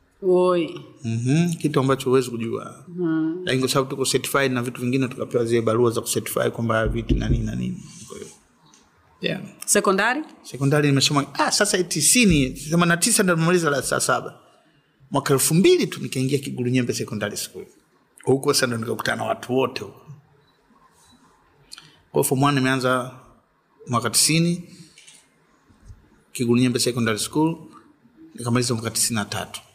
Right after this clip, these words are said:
Speaker 2: Nyuma yangu huku ndo ilikuwa kina Fandesele, kina nane, unasikia watu wengine, ya, watu wengi, lakini walikuwa nyuma yangu kidogo.
Speaker 1: Mm.
Speaker 2: Eh, nimemunya chumvi ya kutosha.
Speaker 1: Vizuri. So, u-, lini ulijua kwamba unataka kufanya muziki?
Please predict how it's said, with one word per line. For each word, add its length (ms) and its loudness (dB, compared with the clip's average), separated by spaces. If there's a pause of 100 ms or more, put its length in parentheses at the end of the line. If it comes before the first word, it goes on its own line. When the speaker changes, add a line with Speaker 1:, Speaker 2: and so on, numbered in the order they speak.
(1040)
Speaker 2:
Nyuma 200 4
yangu 200 0
huku 140 -8
ndo 100 0
ilikuwa 200 0
kina 180 -4
Fandesele, 880 -2
kina 260 -6
nane, 300 -2
unasikia 360 -2
watu 140 -4
wengine, 720 -2
ya, 400 -2
watu 220 -4
wengi, 240 -2
lakini 600 -4
walikuwa 280 0
nyuma 180 -2
yangu 200 -6
kidogo. 280 -12 (160)
Speaker 1:
Mm. 560 2
Speaker 2:
Eh, 200 -2 (140)
nimemunya 480 4
chumvi 300 -2
ya 60 2
kutosha. 400 -2 (400)
Speaker 1:
Vizuri. 580 4 (300)
So, 220 4
u-, 420 -4
lini 260 6
ulijua 360 2
kwamba 460 0 (420)
unataka 500 0
kufanya 580 0
muziki? 800 -2